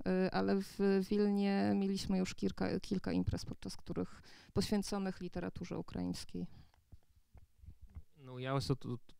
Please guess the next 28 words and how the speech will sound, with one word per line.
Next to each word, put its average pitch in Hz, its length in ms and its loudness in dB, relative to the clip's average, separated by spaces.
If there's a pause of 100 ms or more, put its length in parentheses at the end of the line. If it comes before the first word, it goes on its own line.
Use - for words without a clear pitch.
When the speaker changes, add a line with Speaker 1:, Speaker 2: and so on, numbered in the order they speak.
(120)
Speaker 2:
tas 113 240 -6
skaitymai 127 400 -4
naujausi 123 320 -2
turbūt 120 240 -2
bus 123 240 -2
per 117 160 2
šių 131 160 -2
metų 123 320 2
knygų 120 280 0
mugę, 156 340 4 (100)
e, 117 640 -2
bus, 113 300 -8 (340)
e, 113 140 -6 (100)
suorganiz-, 113 540 -6 (100)
organizuojame 120 520 2
skaitymus, 120 680 -4
e, - 40 -14 (600)
žuvusiems 131 880 0
ir 120 160 -4
kariaujantiems 123 640 -2
poetams 143 540 -6
at-, - 180 -12
e, 180 240 -4
pagerbti, 180 560 -2
tai 143 180 -4 (280)
skaitysime 120 680 -6
ir 113 80 -6
žuvusių 113 540 -6